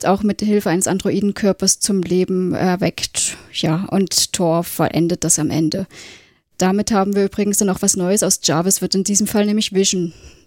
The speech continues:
Der heißt dann so und hat tatsächlich selber wie so ein Körper und diesen Infinity-Stein eben drin. Quicksilver stirbt beim finalen Kampf und Vision kämpft dann mit den Avengers gegen Ultron und ganz am Ende, wie es sollte es anders sein,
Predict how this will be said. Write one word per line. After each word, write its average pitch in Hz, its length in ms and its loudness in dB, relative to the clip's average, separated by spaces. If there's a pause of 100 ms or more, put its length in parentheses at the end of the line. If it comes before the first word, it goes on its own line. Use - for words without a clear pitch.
(200)
Der 180 160 2
heißt 190 240 0
dann 190 100 0
so 185 80 0
und 190 120 0
hat 196 100 -2
tatsächlich 185 420 -2
selber 175 280 0
wie 175 80 -2
so 185 80 -2
ein 185 80 -2
Körper 208 260 0
und 170 140 0
diesen 180 160 0
Infinity-Stein 165 680 0
eben 180 220 -4
drin. 185 260 -2 (680)
Quicksilver 233 600 2
stirbt - 560 0
beim 214 140 2
finalen 214 480 0
Kampf 214 680 -2
und 196 500 0
Vision 208 300 0
kämpft 175 300 -2
dann 175 120 2
mit 170 100 -2
den 175 120 2
Avengers 170 420 0
gegen 180 220 0
Ultron 180 580 0
und 185 260 -2
ganz 165 220 2
am 165 100 -2
Ende, 170 260 0
wie 160 120 0
es - 220 0
sollte 202 280 0
es 214 100 0
anders 196 360 0
sein, 190 300 0